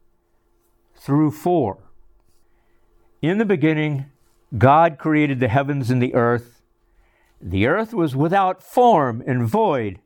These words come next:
and darkness was on the face of the deep. And the Spirit of God was hovering over the face of the waters. Then God said, 'Let there be light.' And there was light.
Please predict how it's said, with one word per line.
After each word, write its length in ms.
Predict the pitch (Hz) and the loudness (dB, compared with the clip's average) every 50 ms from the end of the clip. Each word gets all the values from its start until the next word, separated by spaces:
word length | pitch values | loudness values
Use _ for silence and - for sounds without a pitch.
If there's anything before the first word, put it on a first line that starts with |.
| _ _ _ _ _ _ - - - _ | _ _ _ _ _ _ -20 -20 -12 _
and 240 | 147 135 131 117 104 | -6 -6 -6 -4 -2
darkness 680 | 170 185 196 180 - _ 131 113 107 98 - - - - | -2 -2 -2 -2 -6 _ -8 -8 -8 -8 -8 -12 -14 -8
was 200 | - 117 127 113 | -6 -6 -4 -2
on 260 | 131 135 131 131 127 120 | -4 -4 -4 -4 -6 -6
the 60 | 110 | -8
face 580 | - - - 147 160 175 190 175 - - - _ | -8 -8 -6 -6 -4 -4 -6 -8 -10 -16 -14 _
of 160 | - 127 139 | -10 -8 -6
the 80 | 135 139 | -6 -6
deep. 460 | 120 104 131 156 143 107 - - - _ _ _ _ _ _ _ _ _ _ _ _ _ _ _ | -4 -4 -4 -4 -4 -6 -8 -10 -18 _ _ _ _ _ _ _ _ _ _ _ _ _ _ _
And 140 | - 101 95 | -10 -6 -6
the 80 | 98 87 | -6 -6
Spirit 460 | - - - - 185 202 214 208 202 | -8 -12 -10 -6 -4 -4 -2 -4 -4
of 120 | 202 175 | -6 -6
God 320 | 135 160 165 165 160 165 147 | -6 -4 -2 -2 -2 -2 -4
was 300 | 131 120 110 - - - | -6 -8 -10 -10 -6 -4
hovering 500 | 170 185 - 135 147 131 117 104 104 107 | -4 -4 -4 -4 -6 -6 -6 -6 -6 -6
over 360 | 113 120 143 151 143 147 147 | -4 -4 -4 -4 -4 -6 -6
the 100 | 131 127 | -6 -8
face 540 | - - 151 147 156 151 143 147 - - - | -8 -8 -6 -6 -4 -6 -8 -10 -14 -18 -10
of 200 | - 151 127 127 | -8 -8 -6 -6
the 80 | 135 | -6
waters. 680 | 123 117 131 135 131 123 104 101 87 92 95 - - _ _ _ _ _ _ _ _ _ _ _ _ _ _ _ _ _ _ | -4 -4 -4 -4 -4 -6 -8 -12 -14 -16 -20 -20 -20 _ _ _ _ _ _ _ _ _ _ _ _ _ _ _ _ _ _
Then 160 | - 95 92 | -6 -6 -6
God 380 | 95 92 120 131 143 147 139 113 | -2 -2 0 0 0 -2 -4 -8
said, 480 | - - 143 143 147 143 131 113 101 - _ _ _ _ _ _ _ _ _ _ _ _ _ | -10 -6 -4 -2 -2 -4 -4 -8 -14 -20 _ _ _ _ _ _ _ _ _ _ _ _ _
'Let 340 | - - 107 135 180 196 - | -4 -2 0 0 0 -2 -4
there 140 | 220 214 208 | -6 -6 -4
be 180 | 180 214 214 | -4 -4 -2
light.' 380 | 196 190 196 185 151 113 - _ _ _ _ _ _ _ _ _ _ _ _ _ _ _ _ - | 0 0 -2 -2 -4 -6 -12 _ _ _ _ _ _ _ _ _ _ _ _ _ _ _ _ -4
And 120 | 92 92 | -2 2
there 140 | 87 92 98 | 4 4 4
was 180 | 104 110 110 101 | 4 4 2 2
light. 440 | 120 143 160 170 139 107 - _ | 2 2 2 2 0 -2 -8 _